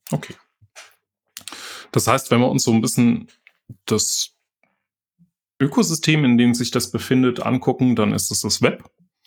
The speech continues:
Das heißt, wir haben sehr viele Infrastrukturkomponenten, die, ähm, Daten übertragen. Da gibt's Proxys, die irgendwo dazwischen stecken,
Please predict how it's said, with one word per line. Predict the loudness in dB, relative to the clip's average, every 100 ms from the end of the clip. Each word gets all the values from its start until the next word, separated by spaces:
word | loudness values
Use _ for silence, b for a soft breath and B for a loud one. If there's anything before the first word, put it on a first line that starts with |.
| b b b b -4
Das | -2 2
heißt, | 2 0 -8 -16 -18 -20 -20 -20 _ _ _ _ _ -4
wir | 0 4
haben | 6 4 2 -2 -4
sehr | 2 4 2
viele | 0 2 2
Infrastrukturkomponenten, | 2 0 0 -2 -2 -6 -2 -2 0 0 2 4 4 2 4 4 4 0
die, | -2 0 0 0
ähm, | -2 -2 0 0 0 0 2
Daten | 0 0 0 0
übertragen. | 0 -2 0 2 2 4 2
Da | 0
gibt's | -2 -6 -6
Proxys, | -2 0 2 2 2 0
die | 0
irgendwo | 2 2 2 0
dazwischen | 2 0 -2 -4 -2 0 0
stecken, | 0 -2 0 0 -2